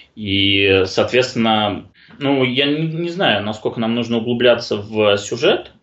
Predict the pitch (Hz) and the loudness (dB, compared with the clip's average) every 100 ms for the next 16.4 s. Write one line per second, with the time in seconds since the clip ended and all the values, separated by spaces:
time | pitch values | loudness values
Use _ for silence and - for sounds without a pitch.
0 | _ 120 113 123 123 120 110 110 135 165 | _ -8 -2 0 2 2 2 0 0 2
1 | 131 120 117 120 117 117 165 143 113 120 | 0 0 0 0 0 -2 0 0 0 0
2 | 107 104 107 - 135 113 104 101 - 107 | -2 -4 -2 2 2 4 2 0 0 -2
3 | 101 101 107 - - - - - 113 110 | -2 -6 -10 -12 -20 -20 -14 -10 -6 -6
4 | - - - - 120 - 110 110 110 107 | -6 -8 -4 0 0 0 2 0 2 2
5 | 123 202 - - - 127 135 113 - - | 2 0 -2 -4 2 4 4 2 -2 -12
6 | - - - - - 113 110 147 151 123 | -8 -4 -4 -2 0 0 2 0 0 -2
7 | 123 117 117 117 131 135 113 110 107 139 | -2 0 2 0 -2 -4 -4 -4 -4 -2
8 | 143 117 113 110 104 104 117 107 135 98 | -2 -2 -2 -4 -4 -2 -2 0 0 0
9 | 76 - 98 95 - 90 123 143 - 107 | -4 -12 -14 -12 -12 -2 0 0 -2 -2
10 | 107 - 98 101 104 98 - 180 202 - | -2 -2 -6 -6 -6 -4 0 0 0 -6
11 | - 117 95 92 87 82 73 - - _ | -12 -16 -8 -2 0 0 -2 -8 -18 _
12 | 92 87 82 - 90 80 90 - - 104 | -12 -8 -8 -6 -6 -2 -2 -2 4 6
13 | 101 92 - - 92 101 98 95 98 90 | 8 6 4 -4 -4 -2 -2 0 4 4
14 | - 101 - - 95 92 87 101 101 101 | 4 2 0 -2 0 0 0 0 0 2
15 | 104 101 95 101 98 95 101 101 92 110 | 2 2 2 2 2 0 0 -2 2 2
16 | 107 107 113 101 | 0 -4 -2 0